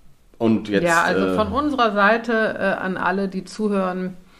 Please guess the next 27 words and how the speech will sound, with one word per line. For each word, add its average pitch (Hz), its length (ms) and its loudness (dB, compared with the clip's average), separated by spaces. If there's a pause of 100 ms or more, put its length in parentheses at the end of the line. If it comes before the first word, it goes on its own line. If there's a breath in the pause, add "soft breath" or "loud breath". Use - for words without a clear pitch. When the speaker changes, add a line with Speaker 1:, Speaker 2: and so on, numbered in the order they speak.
(360 soft breath)
Speaker 2:
momentan, 180 960 -2
ähm, 175 480 -4
gibt 185 240 -8
es - 140 -14
keinen 175 300 -4
Instagram-Account 175 1160 -4
Gut 170 220 -8
zu 170 120 -8
Vögeln 160 440 -6
Podcast, 190 800 -2
was 170 360 -4
super 165 440 -10
traurig 170 520 0
ist. 175 220 -8
Und 165 240 -8
wir 160 200 -6
hoffen, 175 340 -4
hoffen, 165 340 -6
hoffen, 165 360 -4
dass 156 200 -8
wir 165 100 -6
den 160 180 -4
wiederhergestellt 175 840 -2
bekommen. 165 360 -4
Ansonsten 156 640 -6
würden 156 300 -4
wir 147 160 0